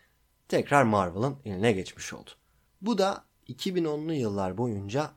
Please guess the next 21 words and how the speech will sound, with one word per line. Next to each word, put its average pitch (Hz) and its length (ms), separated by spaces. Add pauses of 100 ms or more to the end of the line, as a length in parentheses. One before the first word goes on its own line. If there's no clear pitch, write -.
(280)
Marvel'ın 123 600
X-Men'le 107 540
ilgili 104 480
yaşadığı 98 540
tereddütlerin 127 640
bitmesi 107 440
anlamına 92 400
geliyor. - 280 (640)
Bundan 185 280
sonra 139 260
X-Men'de 131 600
yaratılan 107 520
yeni 110 220
karakterler, 107 840
başarılı 113 440
olan 110 280
hikayeler, 107 640
popüler 120 420
olan 101 240
öğeler 104 300
hepsi 147 480